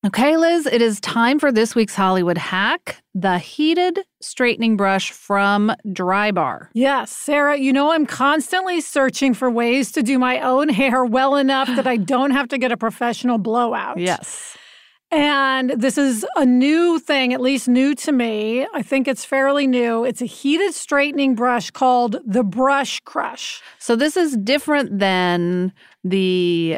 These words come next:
Speaker 1: hairdryer
Speaker 2: Yes,
Speaker 1: brush.
Speaker 2: which I used as, I think, another hack. This is not a dryer. You
Speaker 1: Uh-huh.
Speaker 2: use it with dry hair. And unlike a just hair straightener where you,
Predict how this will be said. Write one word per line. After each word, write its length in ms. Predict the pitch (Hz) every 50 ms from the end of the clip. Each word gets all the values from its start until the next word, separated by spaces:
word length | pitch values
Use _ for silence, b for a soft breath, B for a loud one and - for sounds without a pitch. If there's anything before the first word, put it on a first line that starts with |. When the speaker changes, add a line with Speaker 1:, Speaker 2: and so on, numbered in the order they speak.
| - -
Speaker 1:
hairdryer 1200 | - - - 247 262 269 269 240 220 220 208 196 190 185 180 175 170 165 160 151 151 151 147 190
Speaker 2:
Yes, 420 | 220 285 269 - - 214 202 180
Speaker 1:
brush. 500 | 180 175 165 151 156 170 220 - - - 294 233
Speaker 2:
which 200 | 247 262 - -
I 100 | 277 277
used 340 | 269 269 254 294 269 233 208
as, 160 | 277 233 160
I 80 | 262 240
think, 220 | - 277 254 220
another 500 | 277 240 240 247 262 277 294 247 277 254
hack. 560 | 202 143 247 226 - - - - - - - b b b b b b b -
This 340 | 214 277 330 330 247 - -
is 240 | 403 320 254 190 269
not 420 | 262 269 269 285 302 311 349 - -
a 140 | 359 285 254
dryer. 720 | 202 190 233 240 233 247 254 240 220 220 220 - - - -
You 80 | 233 220
Speaker 1:
Uh-huh. 180 | 247 233 220 254
Speaker 2:
use 220 | 285 311 311 254 302
it 160 | 339 339 302
with 200 | 269 277 240 190
dry 520 | 175 202 208 226 233 233 247 262 277 277
hair. 580 | 185 170 240 240 233 233 240 247 262 302 311 B B B B B B B B B -
And 180 | 294 285 269 - -
unlike 520 | 294 302 320 320 320 320 302 247 233 - 494
a 480 | 349 294 269 262 262 254 254 247 240 254
just 240 | 240 196 226 - -
hair 220 | - 233 277 294 285
straightener 600 | 269 - - - 302 294 294 294 277 285 285 269 262
where 140 | 247 247 240
you, 460 | 240 233 233 226 226 226 226 254 -